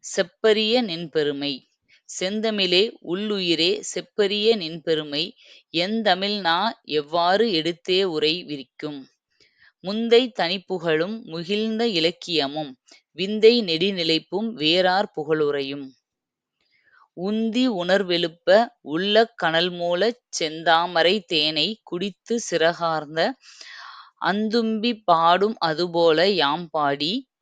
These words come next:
முந்துற்றோம் யாண்டும் முழங்கத் தமிழ் தனித்தமிழே." இதுக்கு என்ன அர்த்தம் அப்படின்னா, பாடலின் பொருளும் அவங்களே கொடுத்திருக்காங்க பாருங்க. "அன்னை மொழியே, அழகு நிறைந்த செழுந்தமிழே."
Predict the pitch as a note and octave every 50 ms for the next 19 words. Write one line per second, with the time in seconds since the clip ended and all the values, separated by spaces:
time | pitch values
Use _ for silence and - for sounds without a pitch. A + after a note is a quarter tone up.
0 | _ _ _ _ _ _ _ F3 F#3 G#3 G#3+ A3 G#3+ A#3+ A#3+ G3 - - - A3
1 | A3+ A3+ A3+ A3+ G3+ E3 D3+ D#3 E3 F3 F3 F3+ G#3 A#3 A3+ F#3+ D3+ D3 D#3 E3
2 | F#3 G3+ G3 F3+ E3+ F#3 G3+ G3 _ _ F3 D3 C#3+ D#3 E3 F#3 - _ - E3
3 | E3 G3 G#3 - _ - D#3 C#3 C#3 B2+ B2+ C3+ C3 C3+ C3 B2+ C#3 - _ _
4 | _ _ _ _ _ _ _ _ _ _ _ _ _ _ _ _ _ _ _ -
5 | - - - _ _ _ - C3 C#3+ - D3+ D3+ E3 G3+ A3 G#3 E3+ - - -
6 | D#3 D3+ C#3 C3 B2 - - D3 C#3+ A#2+ A#2+ B2+ C3 C#3+ D#3+ F#3+ C4 - _ _
7 | _ _ _ _ _ _ _ _ _ _ _ _ _ _ _ _ _ - F3 F3
8 | F#3 G3 G3+ G3 F3+ F#3+ G#3 G3+ - - E3 E3 F3+ G3+ G#3+ G#3+ A#3+ B3+ G3+ E3
9 | D#3 D#3 D3 D#3 E3 - D3+ C3+ - D#3+ D3 - D3 D3 D3 D3 D3 C#3 C#3 C3+
10 | C3+ C#3 C3+ D3+ G#3+ B3+ - _ _ - - - - _ - C#3+ D#3+ F3+ G3+ G#3+
11 | A3+ A#3+ A#3+ G#3+ F3 D#3 D#3 D#3 D#3 D3 D3 F3+ G#3+ - - D3 C#3 D3+ E3+ F3
12 | F#3+ F#3 E3+ E3+ D#3+ E3 E3 F3 F3+ G#3+ G#3 - - C3+ C3+ D3 D#3+ D#3 - C#3
13 | B2+ C3+ C3 B2+ C3 B2+